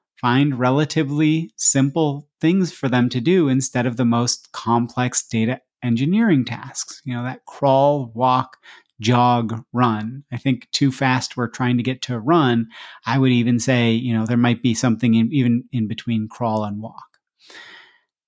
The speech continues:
Heading into the end of the conversation, Kinneret really emphasized how important it is to get the people aspects of something like data mesh right. Make sure people can feel seen and heard.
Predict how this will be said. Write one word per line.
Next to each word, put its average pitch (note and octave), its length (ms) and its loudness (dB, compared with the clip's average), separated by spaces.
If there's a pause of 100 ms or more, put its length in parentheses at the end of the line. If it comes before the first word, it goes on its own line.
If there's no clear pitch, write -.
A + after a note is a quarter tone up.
(240)
Heading G3 300 2
into G3 260 2
the E3 200 2
end D3+ 220 2
of D3 60 2
the D3 80 2
conversation, A#2+ 920 0
Kinneret F3+ 500 0
really D#3 380 2
emphasized C3 600 -2
how A2+ 180 -2
important C#3 440 0
it B2+ 100 2
is A#2+ 220 0
to - 100 -2
get C#3+ 160 2
the C3 80 -4
people D#3+ 500 0
aspects B2 480 -2
of B2+ 120 -4
something A#2+ 400 0
like A#2+ 260 -4
data A2 240 -4
mesh A2 400 -4
right. C3 260 0 (680)
Make C#3+ 160 2
sure F3+ 200 2
people F3 380 0
can D#3 180 0
feel D#3 260 0
seen C#3+ 340 2
and C3 220 0
heard. B2+ 440 0